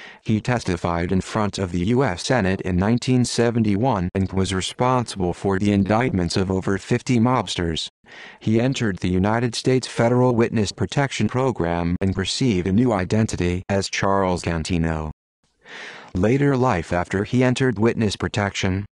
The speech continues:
Teresa wrote three books: the nineteen seventy-three My Life in the Mafia, co-written with Newsday writer Thomas C. Renner, which documented his Cosa Nostra career, and the nineteen sixties Boston Irish Mob Wars,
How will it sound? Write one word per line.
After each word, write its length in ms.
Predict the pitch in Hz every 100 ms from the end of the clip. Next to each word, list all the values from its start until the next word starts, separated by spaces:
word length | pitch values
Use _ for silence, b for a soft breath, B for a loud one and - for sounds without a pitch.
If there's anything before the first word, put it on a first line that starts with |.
| _ -
Teresa 420 | 113 123 151 151
wrote 320 | 131 131 131
three 300 | - 110 117
books: 420 | 113 160 - - - - B B
the 160 | - 101
nineteen 480 | 101 117 120 127 120
seventy-three 800 | - 127 117 104 95 107 107 95 92
My 220 | 95 95
Life 340 | 90 90 95
in 160 | 104 98
the 80 | 98
Mafia, 580 | 113 135 101 92 90 104 B B
co-written 600 | - 113 113 135 160 104
with 140 | 104 104
Newsday 500 | 101 110 113 123 107
writer 320 | 117 131 131
Thomas 380 | - 117 123 113
C. 180 | 139 131
Renner, 480 | 139 131 92 98 - B -
which 240 | 101 -
documented 680 | 107 120 - 87 87 92 87
his 180 | 95 87
Cosa 400 | - 120 131 127
Nostra 400 | 120 131 - 131
career, 500 | 123 113 139 104 95
and 160 | 98 104
the 100 | 95
nineteen 400 | 92 110 110 107
sixties 540 | - 110 - 117 117
Boston 480 | 117 120 143 - 95
Irish 360 | 107 135 143 113
Mob 280 | 117 123 101
Wars, 480 | 123 113 90 -